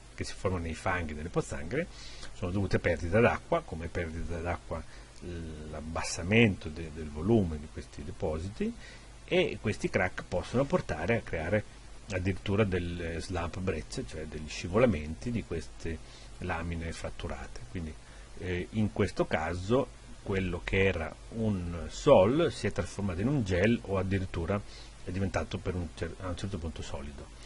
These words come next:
E chiaramente per diventare solido deve passare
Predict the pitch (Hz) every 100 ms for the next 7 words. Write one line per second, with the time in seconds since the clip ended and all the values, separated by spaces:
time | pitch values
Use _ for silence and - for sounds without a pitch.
0 | - - - - - 95 98 92 90 87
1 | - - - - 120 127 - - - 101
2 | 98 104 135 - 104 104 107 95 104 -
3 | 92 - 80 82 85